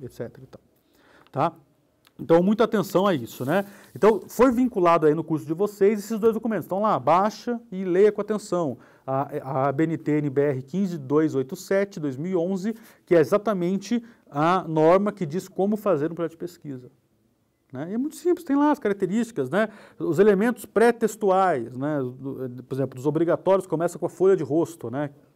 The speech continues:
Ou seja, que seria uma espécie de depois da capa. A maior parte das instituições não pedem a capa, né? Já começa com a folha de rosto, né? Que tem que ter o nome do autor ou os autores, tem que ter o título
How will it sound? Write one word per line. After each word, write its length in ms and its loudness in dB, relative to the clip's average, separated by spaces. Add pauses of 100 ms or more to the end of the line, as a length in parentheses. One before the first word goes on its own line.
Ou 80 -18
seja, 260 -12 (220)
que 80 -20
seria 180 -8
uma 100 -8
espécie 300 -6
de 200 -6 (340)
depois 340 0
da 120 -4
capa. 420 -2
A 20 -10
maior 240 -2
parte 180 0
das 100 -6
instituições 360 -6
não 120 -8
pedem 320 -2
a 80 -12
capa, 420 -10
né? 80 -8
Já 120 -6
começa 340 -6
com 80 -12
a 40 -8
folha 220 -4
de 100 -6
rosto, 460 -2
né? 240 -6 (380)
Que 60 -16
tem 120 -4
que 60 -14
ter 80 2
o 60 4
nome 260 -2
do 80 -4
autor 380 2
ou 180 0
os 80 -4
autores, 640 2
tem 100 -8
que 80 -14
ter 100 -10
o 60 -8
título 640 -8